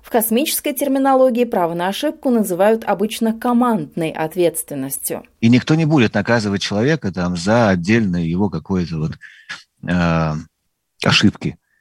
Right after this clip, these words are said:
Speaker 2: Вы команда. И в случае победы, и в случае поражения всегда виновата команда. Ну, а по поводу чувства юмора, я вообще порой, мне кажется, что в отряд космонавтов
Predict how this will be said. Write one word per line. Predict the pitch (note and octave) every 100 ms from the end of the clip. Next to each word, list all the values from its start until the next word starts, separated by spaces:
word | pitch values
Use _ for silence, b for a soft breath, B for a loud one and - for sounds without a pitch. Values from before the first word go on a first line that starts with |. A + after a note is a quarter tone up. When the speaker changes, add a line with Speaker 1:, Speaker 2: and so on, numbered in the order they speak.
| _
Speaker 2:
Вы | - B2+
команда. | A#2+ F#2+ E2 D2 - _ _ _
И | C3+
в | B2
случае | D3 B2+
победы, | A#2 B2 F3+
и | A2
в |
случае | - A2+ A2
поражения | A2 G2+ A2 D#3+ D#3 F#2+ D#2 - _ _ _ _
всегда | - - - - A#2 A#2
виновата | G#2+ F#2+ F#2 F#2
команда. | - E2+ D#2 - _ _ B B B B B _ _ _ _ -
Ну, | -
а |
по | D3
поводу | C#3 C#3
чувства | - - C#3
юмора, | E3+ A#2+
я | G#2+
вообще | A2+ - A2 -
порой, | A2 G#2+ G#2+ G2 F2+ D#2+ D2+ - _ _ _ _ _ _ -
мне | F#3+
кажется, | - A3+ G3 -
что | - G2
в | F2 F2+
отряд | F#2 G#2+ -
космонавтов | F#2+ G#2+ C3 -